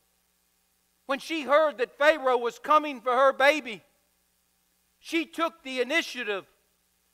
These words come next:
to put her son in a basket and sail him down the Nile River with the belief that her God was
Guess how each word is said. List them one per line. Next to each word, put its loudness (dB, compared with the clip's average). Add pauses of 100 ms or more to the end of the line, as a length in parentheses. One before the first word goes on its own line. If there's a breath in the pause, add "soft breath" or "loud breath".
(180)
to -6
put -2
her -4
son 0
in -6
a -2
basket 2
and -10
sail -2
him -10
down 2
the -2
Nile 6
River 0 (600)
with -2
the -6
belief -2
that 0
her 8
God 6
was -10